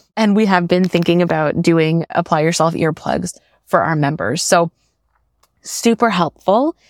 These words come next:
Take them with you to the library, to a coffee shop, wherever you need to go to study,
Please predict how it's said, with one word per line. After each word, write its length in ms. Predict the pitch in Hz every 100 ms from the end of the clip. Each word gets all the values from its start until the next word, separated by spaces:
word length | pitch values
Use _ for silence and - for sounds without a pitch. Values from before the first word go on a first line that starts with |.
| _ _
Take 260 | - 196 -
them 140 | 226
with 240 | 208 -
you 80 | 226
to 100 | -
the 100 | 220
library, 560 | 202 175 185 196 185 170
to 120 | -
a 60 | 190
coffee 400 | - 185 - 208
shop, 400 | - 160 160 - _ _
wherever 560 | - 190 - 208 214 240
you 180 | 208 196
need 240 | 185 185
to 100 | -
go 480 | 165 165 165 175 175
to 160 | - 170
study, 600 | - 160 165 220 302